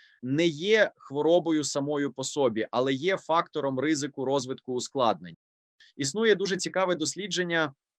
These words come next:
е, дві тисячі сьомого року, опубліковане Джорджем Бартером в медичному журналі Нової Англії. Воно стосується того, що може слідувати за сліпою вірою в лікування цифр.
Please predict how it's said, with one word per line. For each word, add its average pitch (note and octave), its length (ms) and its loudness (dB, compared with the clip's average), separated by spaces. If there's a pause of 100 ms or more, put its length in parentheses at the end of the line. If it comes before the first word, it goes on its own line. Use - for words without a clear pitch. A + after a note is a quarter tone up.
(140)
е, B2+ 260 2
дві C#3 220 -6
тисячі E3 420 -2
сьомого C#3+ 420 -2
року, F3 300 0
опубліковане C#3 680 -2
Джорджем B2+ 460 -2
Бартером C#3 520 -2
в A2+ 60 -12
медичному B2+ 500 -6
журналі B2+ 460 -2
Нової A#2+ 460 0
Англії. F2+ 500 -6 (640)
Воно C3+ 280 -4
стосується E3+ 600 0
того, G3 320 0
що E3 200 -4
може D#3 260 -2
слідувати D3 600 -4
за C3 440 0
сліпою C#3 560 -2
вірою D3 460 0
в A2+ 60 -8
лікування C3 580 -2
цифр. A2 460 -4